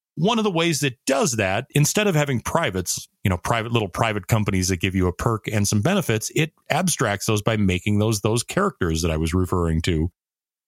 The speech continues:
And I think that brings that theme forward out of, uh, what otherwise is a dry gaming experience. I mean, a lot of eighteen X Xs aren't incredibly thematic. You know, another thing I do to pull that theme forward is, and I know you disagree with this, Jake, but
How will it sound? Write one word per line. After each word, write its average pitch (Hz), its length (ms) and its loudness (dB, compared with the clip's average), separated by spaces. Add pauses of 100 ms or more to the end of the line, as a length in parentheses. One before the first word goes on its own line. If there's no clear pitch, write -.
(100)
And 180 180 0
I 185 80 0
think 202 280 -2
that 123 300 0
brings 117 380 0
that 110 300 -2
theme 113 260 2
forward 104 420 0
out 98 140 -2
of, 127 160 -4 (180)
uh, 113 160 -2
what 98 240 0
otherwise 117 480 0
is 101 100 -2
a 104 120 0
dry 107 640 0 (200)
gaming 120 340 2
experience. 104 720 -2
I 95 40 -2
mean, 87 160 0
a 90 60 0
lot 92 200 -2
of 92 120 -2
eighteen 95 320 0
X 92 240 -2
Xs 98 340 -2
aren't 98 180 -4 (120)
incredibly 98 580 0
thematic. 85 560 -2 (160)
You 208 140 2
know, 170 80 2
another 165 260 2
thing 165 200 0
I 127 120 0
do 131 260 2
to 104 420 2 (120)
pull 156 180 2
that 123 220 -2
theme 110 200 0
forward 110 360 0
is, 104 360 -2
and 113 240 0
I 104 40 2
know 104 120 2
you 95 140 0
disagree 87 360 -2
with 80 120 0
this, 82 120 0
Jake, 98 240 -2
but 110 160 -2